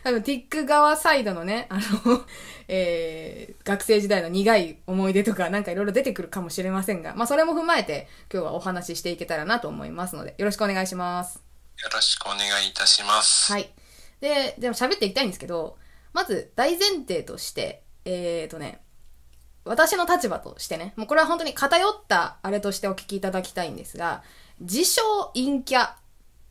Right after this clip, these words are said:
Speaker 1: と、えー、その陰キャを攻撃するやつ、この二者はですね、もう敵とみなします。
Speaker 2: なるほどね。
Speaker 1: ので、俺陽キャなんだよねっていうアピール、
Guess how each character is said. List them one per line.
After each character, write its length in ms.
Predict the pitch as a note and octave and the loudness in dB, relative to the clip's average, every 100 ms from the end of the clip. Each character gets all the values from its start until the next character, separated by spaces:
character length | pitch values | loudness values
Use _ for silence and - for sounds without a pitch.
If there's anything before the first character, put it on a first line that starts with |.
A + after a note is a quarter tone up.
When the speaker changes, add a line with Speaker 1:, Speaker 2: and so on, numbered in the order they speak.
| - - - | -20 -20 -4
Speaker 1:
と、 340 | F4+ C4+ - - - - - | 4 4 4 -10 -20 -20 -8
え 680 | F3 E3 D#3+ - - - - | -4 -4 -4 -10 -12 -14 -14
ー、 40 | |
そ 100 | - | -14
の 140 | E3 - - - | -14 -16 -20 -6
陰 240 | E4 F#4+ F#4+ | 0 0 2
キ 80 | F#4 | 6
ャ 100 | F4 | 6
を 120 | - | 4
攻 320 | - E4+ G4 | 4 6 8
撃 280 | G4 D#4 E4 | 6 2 0
す 180 | - D4+ | 0 0
る 100 | C#4+ | 4
や 160 | C4 | 4
つ、 260 | C4 - - - - - | 2 -10 -14 -20 -20 -8
こ 180 | D#4 E4+ | -2 0
の 140 | F4+ | 0
二 160 | E4 F#4+ | 2 2
者 180 | C4+ | 2
は 80 | E3 | 2
で 100 | - | -4
す 100 | - | -10
ね、 240 | - E3 - | -10 -10 -12
も 240 | F3+ E3 | -12 -10
う 40 | - | -8
敵 340 | - C4+ - D#4+ | 0 0 0 2
と 120 | D4 | 4
み 120 | A#3+ | 4
な 120 | A3 | 2
し 120 | - | 0
ま 160 | F#3+ F3+ | -2 -4
す。 220 | - - - - - - - - - - - - - - | -6 -14 -20 -20 -20 -20 -20 -20 -20 -20 -20 -20 -16 -6
Speaker 2:
な 100 | G2+ | -4
る 60 | |
ほ 120 | F#2+ | -4
ど 60 | F#2+ | 0
ね。 60 | A2+ F3 - - - - - | 0 0 -6 -20 -20 -20 -14
Speaker 1:
の 140 | F3+ | -10
で、 320 | E3 D3+ - - - - - - - | -8 -8 -10 -18 -18 -16 -16 -18 -6
俺 240 | - F4 D#4 | 0 2 4
陽 280 | C#4 E4+ | 4 2
キ 120 | F4 F4+ | 4 6
ャ 220 | F4 E4+ | 8 6
な 140 | E4+ | 2
ん 80 | D#4+ | 4
だ 80 | A3 | 2
よ 120 | F#3 | 2
ね 120 | F#3+ | -2
っ 80 | G3 | -4
て 120 | - | -4
い 60 | E3+ | -6
う 60 | - | -4
ア 160 | F#3 | -4
ピ 320 | G3 - G3 E3+ | -4 -2 -2 -2
ー 40 | |
ル、 200 | - | -8